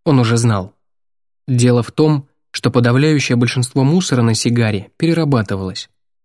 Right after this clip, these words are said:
Органика, бумага, ткань, стекло, пластик. Все, что представляло хоть какую-то ценность, шло в переработку.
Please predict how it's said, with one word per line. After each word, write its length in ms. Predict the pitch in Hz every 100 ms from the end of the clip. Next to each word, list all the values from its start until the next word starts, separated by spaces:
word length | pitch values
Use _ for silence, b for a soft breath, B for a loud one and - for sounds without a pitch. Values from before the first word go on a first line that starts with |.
| B B -
Органика, 600 | 147 147 156 143 127 113
бумага, 520 | 117 120 131 113 113
ткань, 360 | - 123 117
стекло, 460 | 110 - - 117 120
пластик. 640 | 120 120 123 - - - _ _ _ _ B B
Все, 180 | - 190
что 160 | -
представляло 580 | 123 117 117 117 143 123
хоть 200 | - 110
какую-то 440 | 120 - 131 127
ценность, 640 | 127 - 156 165 131 - -
шло 260 | - 120 107
в 80 |
переработку. 760 | - 110 113 120 110 - 107